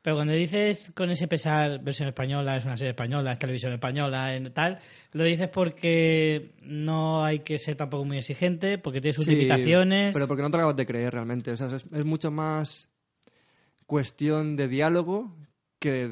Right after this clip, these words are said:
Speaker 2: de hecho en sí, ¿no? O sea, el, los personajes dicen ese misticismo sobre la montaña, pero luego a nivel historia de guión no, no le dan tanto bombo,
Speaker 1: Ya.
Speaker 2: ¿sabes? No tratan a nivel tampoco imagen, es mucho más
Speaker 1: Que
Speaker 2: de
Speaker 1: no te lo contextualizan tampoco,
Speaker 2: Claro, no.
Speaker 1: simplemente
Speaker 2: Es
Speaker 1: te dicen que es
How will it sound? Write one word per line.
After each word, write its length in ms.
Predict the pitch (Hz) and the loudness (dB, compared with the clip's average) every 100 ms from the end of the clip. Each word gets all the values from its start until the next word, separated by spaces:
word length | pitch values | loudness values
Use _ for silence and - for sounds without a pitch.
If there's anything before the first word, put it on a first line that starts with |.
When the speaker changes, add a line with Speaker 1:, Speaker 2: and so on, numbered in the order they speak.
| - | -10
Speaker 2:
de 320 | 135 131 139 | -6 -2 0
hecho 220 | 143 139 | 0 -4
en 140 | 120 110 | -8 -8
sí, 200 | 127 117 | -8 -6
¿no? 160 | 147 | -6
O 80 | 147 | -6
sea, 240 | 127 117 | -4 -4
el, 140 | 117 117 | -4 -8
los 180 | 120 120 | -10 -10
personajes 480 | 135 139 139 143 113 | -8 -8 -6 -6 -4
dicen 460 | 135 - 113 107 | -6 -6 -8 -8
ese 200 | 120 - | -12 -10
misticismo 560 | 127 120 120 135 127 117 | -10 -8 -10 -8 -8 -8
sobre 180 | 113 117 | -10 -8
la 80 | 120 | -6
montaña, 520 | 139 147 135 135 151 | -6 -6 -6 -6 -8
pero 240 | 139 110 | -8 -8
luego 460 | 110 117 131 131 120 _ _ _ _ _ _ | -6 -6 -4 -6 -8 _ _ _ _ _ _
a 120 | 98 | -14
nivel 260 | 110 107 117 | -10 -8 -8
historia 460 | 123 - 131 127 127 | -10 -8 -8 -6 -8
de 100 | 127 | -6
guión 720 | 127 127 131 135 131 123 117 | -6 -4 -4 -4 -8 -12 -10
no, 460 | 117 107 98 98 101 | -8 -8 -8 -10 -12
no 180 | 110 | -12
le 60 | 117 | -10
dan 140 | 113 | -10
tanto 260 | 117 117 110 | -10 -10 -10
bombo, 300 | 107 123 123 | -8 -6 -6
Speaker 1:
Ya. 240 | 113 104 | -8 -10
Speaker 2:
¿sabes? 320 | 101 110 123 123 | -10 -8 -8 -6
No 180 | 127 | -6
tratan 240 | 131 127 127 | -6 -6 -6
a 80 | 123 | -6
nivel 340 | 120 120 120 | -8 -8 -6
tampoco 720 | 120 120 117 120 120 117 117 | -8 -8 -10 -8 -8 -6 -8
imagen, 840 | 117 113 139 120 127 120 117 120 123 _ - - _ _ _ - | -8 -4 -4 -6 -8 -8 -8 -10 -14 _ -18 -18 _ _ _ -10
es 100 | 131 | -8
mucho 220 | 135 135 | -6 -6
más 180 | 117 117 | -6 -2
Speaker 1:
Que 80 | 175 | 2
Speaker 2:
de 40 | |
Speaker 1:
no 100 | 185 | 4
te 40 | |
lo 120 | 202 180 | 4 2
contextualizan 580 | 175 151 - 131 139 | 2 0 -2 -4 -4
tampoco, 160 | 127 117 | -6 -2
Speaker 2:
Claro, 140 | 127 113 | 0 0
no. 60 | |
Speaker 1:
simplemente 420 | 160 170 170 175 | 2 4 4 4
Speaker 2:
Es 80 | 160 | 6
Speaker 1:
te 60 | 170 | 8
dicen 140 | 175 | 8
que 40 | |
es 40 | 147 | 8